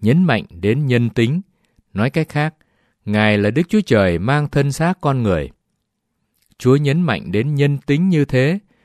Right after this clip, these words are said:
với mục đích giải thích cái chết chuộc tội của Ngài, vì không trở thành người,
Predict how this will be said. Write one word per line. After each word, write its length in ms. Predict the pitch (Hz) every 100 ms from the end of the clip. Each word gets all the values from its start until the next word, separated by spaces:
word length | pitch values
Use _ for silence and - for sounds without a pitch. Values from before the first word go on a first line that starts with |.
| _ _
với 120 | 160
mục 280 | 190 110 -
đích 200 | 151 220
giải 300 | 113 95 78
thích 300 | - 196 - -
cái 120 | 180
chết 360 | - 233 240
chuộc 240 | - 101 -
tội 220 | 92 67
của 200 | - 85
Ngài, 320 | 87 82 69 - _ _ _ _ 98
vì 220 | 101 98
không 260 | - 180
trở 240 | 160 98 80
thành 280 | 95 85 85
người, 360 | 92 82 73